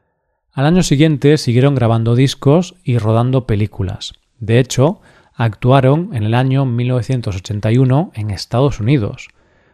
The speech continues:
un gran hito que a muchos artistas les cuesta muchos años de trabajo.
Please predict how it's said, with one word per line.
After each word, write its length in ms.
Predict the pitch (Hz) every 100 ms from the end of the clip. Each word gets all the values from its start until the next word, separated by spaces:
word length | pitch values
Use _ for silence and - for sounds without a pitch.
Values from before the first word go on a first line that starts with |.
| _
un 140 | 143 143
gran 180 | 143
hito 400 | 151 139 139 147
que 160 | - 110
a 60 | 104
muchos 320 | 120 123 135
artistas 680 | 120 - 139 - 135 156 -
les 280 | 147 107 -
cuesta 480 | 135 - - 131 -
muchos 500 | 123 127 139 - 135
años 240 | 123 127
de 100 | 117
trabajo. 460 | 107 95 87 80 -